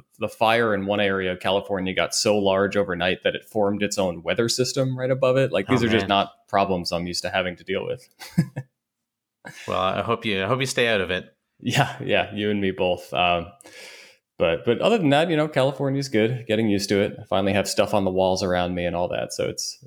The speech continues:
Speaker 2: Looks a
Speaker 1: not
Speaker 2: little
Speaker 1: too
Speaker 2: less
Speaker 1: bad.
Speaker 2: bare behind you now.
Speaker 1: <laughs> Yeah, yeah. Not that you could s-, you could see it on the podcast, but it's, it's a nicer place to work in with things up around you. Um,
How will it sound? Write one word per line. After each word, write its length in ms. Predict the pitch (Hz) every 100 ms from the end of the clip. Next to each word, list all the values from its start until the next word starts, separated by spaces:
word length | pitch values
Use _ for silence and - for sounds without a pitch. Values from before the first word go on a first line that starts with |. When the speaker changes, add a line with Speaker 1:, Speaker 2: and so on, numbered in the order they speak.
| - -
Speaker 2:
Looks 260 | 101 -
a 40 | 101
Speaker 1:
not 60 |
Speaker 2:
little 160 | 104 101
Speaker 1:
too 60 |
Speaker 2:
less 120 | 95 -
Speaker 1:
bad. 80 |
Speaker 2:
bare 200 | 107 95
behind 300 | 92 90 90
you 80 | 90
now. 300 | 87 85 90 - -
Speaker 1:
<laughs> 140 | _ - 147
Yeah, 120 | 110
yeah. 280 | 101 82 95
Not 180 | 104 101
that 80 | 104
you 120 | 98
could 120 | 98
s-, 140 | - -
you 100 | -
could 160 | 95 -
see 140 | 98
it 100 | 92
on 80 | 90
the 80 | 85
podcast, 640 | 90 87 - - 85 -
but 260 | - - - - _ -
it's, 120 | -
it's 160 | 113 113
a 80 | 107
nicer 280 | 107 104
place 280 | 101 95 90
to 100 | 104
work 300 | 90 92 -
in 160 | 85 80
with 240 | 82 - _ _
things 300 | 98 87 80
up 180 | 71 -
around 300 | 92 - -
you. 200 | 64 - - - - - - -
Um, 300 | 85 80